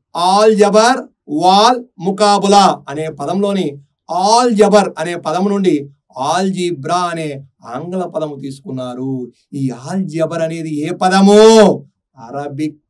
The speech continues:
పదము. ఆల్జబర్ అనే అరబిక్ పదం నుంచి ఆల్జీబ్రా అనే ఆంగ్ల పదము పుట్టినది. బాగుంది. నెక్స్ట్, అసలు ఈ ఇలం,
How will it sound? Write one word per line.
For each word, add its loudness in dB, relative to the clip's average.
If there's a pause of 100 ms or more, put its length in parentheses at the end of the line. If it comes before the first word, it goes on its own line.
పదము. -2 (1700)
ఆల్జబర్ 0
అనే -6 (200)
అరబిక్ -4
పదం -2
నుంచి -2 (520)
ఆల్జీబ్రా -2 (180)
అనే -10 (180)
ఆంగ్ల -2 (200)
పదము -2 (120)
పుట్టినది. -2 (920)
బాగుంది. -12 (460)
నెక్స్ట్, -4 (580)
అసలు -4 (100)
ఈ -4
ఇలం, 2